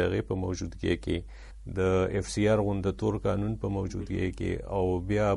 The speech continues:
په تیره، تیره چې دی د کوم فوج ته اختیار حاصل دی، Action in Aid of Civil Power Regulations، د دې داسې قانونونو او داسې آئیني کوم انتظام چې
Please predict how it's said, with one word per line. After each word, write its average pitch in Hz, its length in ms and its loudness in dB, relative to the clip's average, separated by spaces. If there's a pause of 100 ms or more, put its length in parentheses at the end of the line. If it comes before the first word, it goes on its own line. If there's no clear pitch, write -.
په 95 140 2
تیره، 107 220 4
تیره 101 320 0
چې - 200 -6
دی 98 120 4
د 92 100 0 (440)
کوم 98 300 -2
فوج 101 320 2
ته 92 160 4
اختیار 98 320 4
حاصل 92 320 0
دی، 90 100 0 (360)
Action 95 280 0
in 92 140 2
Aid 95 160 2
of - 120 -6
Civil 101 300 2
Power 95 320 6
Regulations، 87 600 -4 (380)
د 110 40 2 (120)
دې 131 120 6 (220)
داسې 143 200 8 (120)
قانونونو 123 500 4
او 107 180 4
داسې 110 300 4 (180)
آئیني 107 380 2 (500)
کوم 95 220 0 (160)
انتظام 98 500 2
چې - 60 0